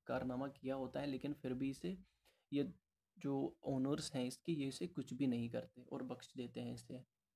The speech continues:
थीम, इसका जो मेजर थीम है वो क्या है, तो वो हम अभी डिस्कस करेंगे।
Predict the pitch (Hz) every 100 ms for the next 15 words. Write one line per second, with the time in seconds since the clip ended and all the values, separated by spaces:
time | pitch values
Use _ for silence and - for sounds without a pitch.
0 | _ _ _ _ _ _ _ _ _ _
1 | _ _ _ _ _ _ _ _ _ _
2 | _ _ _ _ _ _ _ _ _ _
3 | _ _ _ _ _ _ _ _ _ _
4 | _ _ _ - 156 131 120 120 - _
5 | _ _ - - _ _ _ _ _ 143
6 | - 147 156 151 131 127 147 - - 143
7 | 143 139 131 127 123 127 139 139 127 120
8 | 123 131 123 143 151 120 - - 120 120
9 | 127